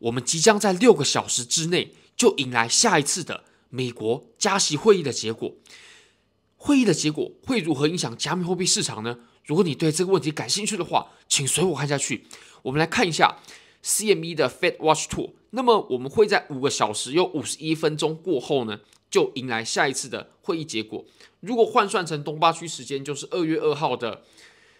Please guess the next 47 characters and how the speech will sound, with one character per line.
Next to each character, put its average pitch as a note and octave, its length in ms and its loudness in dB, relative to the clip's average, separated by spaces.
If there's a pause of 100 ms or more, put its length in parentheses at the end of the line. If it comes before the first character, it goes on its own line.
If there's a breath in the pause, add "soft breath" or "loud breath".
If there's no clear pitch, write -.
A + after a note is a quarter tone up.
(220 soft breath)
呃， A2+ 420 0
凌 C#3 200 -4
晨 C#3 220 0
三 D3+ 340 -4
点。 - 200 -4 (340)
那 E3+ 160 -2
因 F#3+ 80 -10
为 G#3+ 80 -2
我 C#3 160 -2
在 C#3+ 520 -6
雪 - 280 -6
梨 G2 160 -16
嘛， G#2 200 -12 (100)
我 A#2+ 160 -10
在 C#3 160 2
澳 D3 180 0
大 D3 140 2
利 D3 80 -8
亚 A#2+ 140 -4
的 G#2 200 -12
Sydney， B2+ 520 -12 (320 soft breath)
所 - 180 -4
以， B2+ 340 -4 (200)
呃， A2 180 -8
是 B2+ 480 -10 (200)
我 - 100 -2
早 A#2+ 120 2
上 C#3+ 220 0
六 F#3 140 6
点 A2 160 -6
的 G2 40 -16
时 - 160 -16
候 G2 240 -14 (260 soft breath)
会 - 180 -6
迎 A2+ 100 -8
来 G2+ 320 -4
会 C#3 220 -2
议 - 20 -8
的 A2+ 80 -6
结 G2 240 -10
果。 - 240 -16 (800 loud breath)
我 D#3 100 0
们 A3 80 -6
往 G#3+ 180 -2
下 F#3+ 220 4
看 F#3 240 -2
呢， C3 200 -6